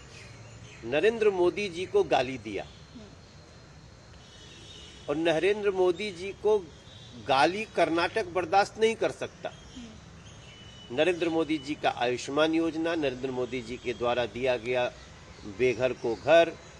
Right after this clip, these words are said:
Speaker 1: नरेंद्र मोदी जी के द्वारा गरीबों के घर में पहुंचाया गया गैस कनेक्शन,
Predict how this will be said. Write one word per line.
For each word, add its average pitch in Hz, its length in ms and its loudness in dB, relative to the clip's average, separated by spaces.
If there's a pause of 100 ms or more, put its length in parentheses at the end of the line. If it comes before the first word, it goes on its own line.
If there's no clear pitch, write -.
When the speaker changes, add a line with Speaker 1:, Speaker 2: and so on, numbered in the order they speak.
(120)
Speaker 1:
नरेंद्र 143 280 -2
मोदी 139 300 -2
जी 131 140 -8
के 143 180 -4
द्वारा 131 340 4 (460)
गरीबों 143 380 0
के 135 180 -2
घर 123 200 -2
में 135 220 -4
पहुंचाया 127 460 2
गया 123 240 0
गैस 120 280 -4
कनेक्शन, 151 540 -4